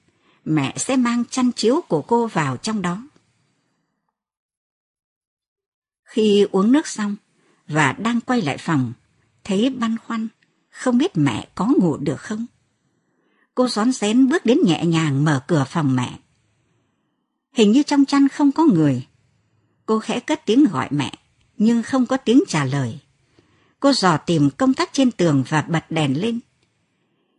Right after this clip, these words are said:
Mẹ không có trong phòng. Cô bật điện trong phòng khách, rồi mở cửa nhà vệ sinh nhìn vào. Nhưng mẹ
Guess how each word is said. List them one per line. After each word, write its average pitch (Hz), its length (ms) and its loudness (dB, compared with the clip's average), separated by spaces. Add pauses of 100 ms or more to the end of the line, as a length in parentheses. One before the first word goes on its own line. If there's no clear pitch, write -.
(240)
Mẹ 135 360 -4 (200)
không 233 260 -4
có 254 120 -2
trong 226 240 -4
phòng. 131 340 -6 (720)
Cô 285 120 2
bật 180 200 0
điện 160 240 -2
trong 254 200 -2
phòng 143 260 0
khách, - 240 -8 (420)
rồi 214 280 0
mở 202 260 4
cửa 190 100 2
nhà 170 200 2
vệ 160 200 0
sinh 269 300 4
nhìn 180 220 4
vào. 139 380 -2 (540)
Nhưng 208 380 0
mẹ 123 340 -4